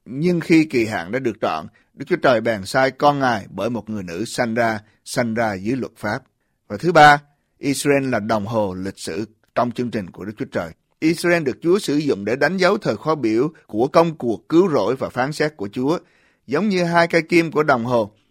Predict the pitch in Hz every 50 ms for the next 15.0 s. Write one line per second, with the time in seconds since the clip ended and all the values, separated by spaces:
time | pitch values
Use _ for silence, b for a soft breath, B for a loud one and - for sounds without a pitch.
0 | _ _ - 123 156 160 143 123 - - 110 101 113 143 165 175 170 165 160 156
1 | - 147 113 123 151 147 - 156 151 147 147 147 143 - b b b b b 113
2 | 113 113 113 127 120 110 110 123 127 120 120 113 104 92 147 156 165 165 156 151
3 | 139 117 104 117 131 113 107 95 95 117 143 139 123 - - - 113 98 90 110
4 | 139 160 - _ - - 101 113 127 - - 117 104 - - 120 - - 123 110
5 | 90 82 - - _ _ - 127 131 123 - 123 107 90 92 - _ _ - 78
6 | 98 110 - - - - 107 92 82 - _ _ _ _ _ _ _ _ _ _
7 | _ _ - 156 180 220 208 180 160 151 135 127 - 131 131 131 120 113 113 117
8 | 110 101 - - 147 185 185 - 151 139 123 110 113 107 73 76 107 - 143 165
9 | 170 - - 147 117 107 101 92 90 95 113 127 - 147 160 180 - - 160 151
10 | 147 143 147 127 110 98 90 98 - 107 120 143 - 87 85 - - 120 120 113
11 | 95 85 87 107 - _ _ _ _ _ _ _ _ _ - 117 117 127 123 120
12 | 127 175 220 208 160 143 135 - - 123 123 156 165 139 - - 143 123 117 123
13 | 135 156 175 - 226 220 - - 180 175 170 175 175 185 226 226 _ - 165 156
14 | - - 165 185 - 151 156 165 208 202 - 160 156 156 156 170 160 156 147